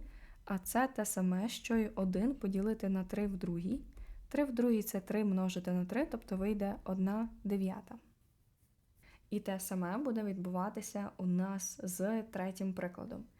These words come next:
Сім в мінус восьмій ми переписуємо. Триста сорок три ми зараз розпишемо. Триста сорок три — це сорок дев'ять множити на сім.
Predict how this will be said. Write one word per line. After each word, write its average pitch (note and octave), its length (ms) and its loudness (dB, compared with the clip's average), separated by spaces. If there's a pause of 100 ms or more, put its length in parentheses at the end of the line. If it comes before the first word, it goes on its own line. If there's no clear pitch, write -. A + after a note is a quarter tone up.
(340)
Сім D4 300 -2
в C4+ 40 2
мінус A3 300 2
восьмій F3+ 360 0
ми G#3+ 200 2
переписуємо. F#3 840 -2 (2250)
Триста D#4 360 0
сорок G#3+ 360 -2
три A#3 260 -2
ми G#3+ 180 2
зараз G3+ 380 -2
розпишемо. - 640 -4 (460)
Триста F#3 320 -2
сорок F3+ 300 0
три — C#4+ 240 2
це A3 160 -4
сорок F3 340 0
дев'ять G#3+ 440 0
множити F#3+ 720 0
на F#3+ 300 0
сім. - 340 -4